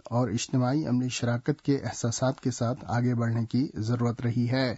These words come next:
بینکاک میں منعقد ہونے والی بیمسٹیک کی چھٹی سربراہی کانفرنس کے تحت آج بیسویں وزراء سطحی اجلاس سے خطاب کرتے ہوئے انہوں نے کہا کہ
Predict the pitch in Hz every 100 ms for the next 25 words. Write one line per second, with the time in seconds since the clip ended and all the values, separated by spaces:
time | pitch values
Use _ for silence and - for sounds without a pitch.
0 | - - - - 120 123 120 139 135 131
1 | 131 123 113 127 113 117 117 113 117 143
2 | 123 120 120 - 143 - 135 - 120 139
3 | - 120 120 120 123 - 120 120 151 151
4 | - 120 120 131 110 - - - - 123
5 | 131 - 127 117 131 - 160 151 131 139
6 | 139 135 120 127 113 123 131 - 131 123
7 | 123 113 - 117 - 147 135 151 - 120
8 | 120 117 123 135 147 147